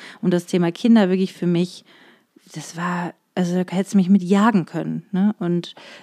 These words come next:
ähm, mit einem neuen Mann und in einer neuen Lebensphase und mit einem, in einem anderen Alter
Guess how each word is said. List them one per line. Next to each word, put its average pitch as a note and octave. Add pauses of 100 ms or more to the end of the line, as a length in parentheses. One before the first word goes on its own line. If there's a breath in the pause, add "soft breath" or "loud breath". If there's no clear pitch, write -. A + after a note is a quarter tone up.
(140)
ähm, F3
mit F3
einem E3
neuen B3+
Mann G3
und E3+
in -
einer E3
neuen A3+
Lebensphase E3
und F3+
mit F3+
einem, -
in -
einem E3+
anderen F3
Alter G#3